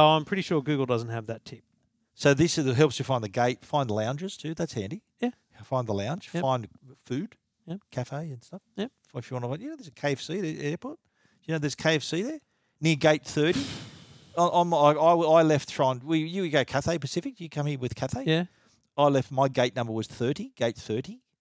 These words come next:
Speaker 2: And you know how there's, like,
Speaker 1: I
Speaker 2: the
Speaker 1: was, like,
Speaker 2: bookshop?
Speaker 1: fifty-eight, I was up the other end.
Speaker 2: Well, you, and you went with Cathay?
Speaker 1: Yeah,
Speaker 2: Okay.
Speaker 1: Cathay doesn't have set gates.
Speaker 2: Okay, well,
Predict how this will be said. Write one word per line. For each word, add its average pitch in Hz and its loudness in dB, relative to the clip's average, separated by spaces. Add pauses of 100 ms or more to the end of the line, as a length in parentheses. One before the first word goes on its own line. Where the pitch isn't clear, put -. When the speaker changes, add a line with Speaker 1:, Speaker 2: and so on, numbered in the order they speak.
(400)
Speaker 2:
And 123 -2
you 156 2
know 139 4
how 139 6
there's, 123 0
like, 117 4
Speaker 1:
I 131 -2
Speaker 2:
the 135 2
Speaker 1:
was, 123 -2
like, 147 2
Speaker 2:
bookshop? 139 2
Speaker 1:
fifty-eight, 120 0
I 120 -2
was 110 -8
up 117 -8
the 113 -8
other 113 -8
end. 127 -10 (500)
Speaker 2:
Well, 143 0
you, 190 -6 (100)
and 170 -4
you 202 -2
went 202 -4
with 165 0
Cathay? 104 0
Speaker 1:
Yeah, 175 4
Speaker 2:
Okay. 170 -2
Speaker 1:
Cathay 196 8
doesn't 135 0
have 127 0
set 113 -6
gates. 107 -10
Speaker 2:
Okay, 117 0
well, 113 -2